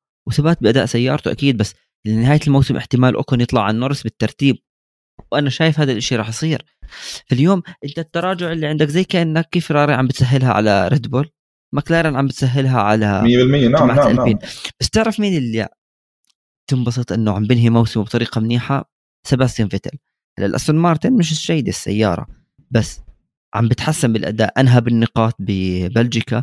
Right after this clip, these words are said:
Speaker 2: صحيح،
Speaker 1: وكمان
Speaker 2: صحيح.
Speaker 1: صار بينهم بين الألفا تاوري خمس نقاط. فيعني لسه ممكن إنه لو تقدموا عليهم نهاية الموسم الكل راح يتذكر يحكي لك فيتل ساعد الفريق، فيتل أنهى،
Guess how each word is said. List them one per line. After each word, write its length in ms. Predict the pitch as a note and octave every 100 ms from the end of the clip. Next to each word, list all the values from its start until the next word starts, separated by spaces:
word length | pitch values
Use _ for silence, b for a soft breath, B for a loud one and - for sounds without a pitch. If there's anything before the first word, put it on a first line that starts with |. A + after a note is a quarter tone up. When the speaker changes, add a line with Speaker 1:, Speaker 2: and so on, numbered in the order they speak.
| -
Speaker 2:
صحيح، 340 | G#2 G#2 -
Speaker 1:
وكمان 520 | - B2+ D3+ F3+ F3 F3+
Speaker 2:
صحيح. 140 | -
Speaker 1:
صار 240 | - D3 D3
بينهم 360 | D3 E3 D3
بين 180 | A#2 B2+
الألفا 300 | A#2+ C3+ C3
تاوري 300 | B2+ C#3 C#3
خمس 340 | B2+ A#2+ A2+ A#2
نقاط. 400 | - B2 A#2+ - - _ _ _
فيعني 400 | - G#2 F#2+ G2+ - -
لسه 220 | C3 - C#3
ممكن 360 | D3+ D3+ C3+
إنه 240 | A2 G#2+ - - _ -
لو 120 | A2+
تقدموا 460 | G#2 - C3+ B2 A2+
عليهم 240 | C3 B2+
نهاية 180 | B2+ C3 -
الموسم 280 | A#2+ A#2+ D3+
الكل 260 | - D3+
راح 80 | D#3
يتذكر 460 | D3 C#3 D3 C3+ B2
يحكي 200 | - C3+
لك 180 | C3+
فيتل 280 | A#2 C3 A#2+
ساعد 300 | - G#2 F#2+
الفريق، 380 | G#2 - G2 - _ _ - _ A#2
فيتل 300 | A#2+ B2+ -
أنهى، 300 | B2 A#2